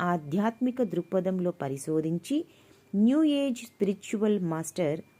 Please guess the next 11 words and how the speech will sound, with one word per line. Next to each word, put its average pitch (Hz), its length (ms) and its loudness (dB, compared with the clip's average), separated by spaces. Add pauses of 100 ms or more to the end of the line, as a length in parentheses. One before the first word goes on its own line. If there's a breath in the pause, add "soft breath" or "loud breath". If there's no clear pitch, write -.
(120)
వంశీ 175 440 0
గారు 196 300 2 (120)
అందించిన 160 520 -4 (500 soft breath)
గొప్ప 233 560 -2
గ్రంథరాజం 165 840 -2 (420 loud breath)
స్వప్న 151 460 -4
రహస్యాలు. 120 600 -8 (680 soft breath)
దీనిని 247 440 4
చదివి 208 500 0 (300)
మీరు 220 300 6
కూడా 247 340 0